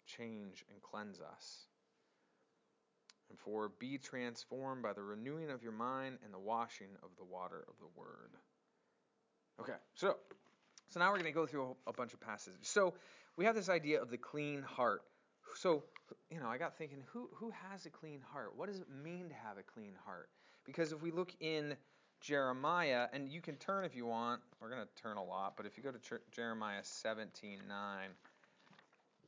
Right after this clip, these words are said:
it says, "The heart is deceitful above all things and desperately wicked. Who can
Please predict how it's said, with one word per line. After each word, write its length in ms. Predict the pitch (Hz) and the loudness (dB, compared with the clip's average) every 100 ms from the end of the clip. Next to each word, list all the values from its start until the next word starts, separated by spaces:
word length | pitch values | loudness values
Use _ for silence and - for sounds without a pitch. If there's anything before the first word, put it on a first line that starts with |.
| _ - - - _ _ - - | _ -20 -20 -20 _ _ -20 -18
it 280 | - - - | -16 -16 -10
says, 880 | - - 302 302 339 320 294 - - - _ _ _ | -6 -2 0 0 -2 -4 -6 -8 -10 -12 _ _ _
"The 100 | 143 | 2
heart 340 | 143 175 214 196 | 4 8 8 8
is 180 | 151 139 | -2 -6
deceitful 920 | - 160 - - 277 320 - 151 98 - 131 | -2 0 2 2 0 -4 -2 0 0 -2 -4
above 340 | 120 120 110 | 4 4 6
all 200 | 104 95 - | 2 0 -2
things 480 | 110 98 87 - - - | -8 -8 -10 -14 -16 -6
and 140 | 151 151 135 | -4 -4 0
desperately 640 | 170 190 - 170 - 151 | 2 2 0 -6 -2 -4
wicked. 420 | 131 139 123 92 78 _ _ _ _ _ | 0 0 -2 -8 -14 _ _ _ _ _
Who 220 | 202 196 | 6 6
can 340 | - 160 147 | 4 -4 -6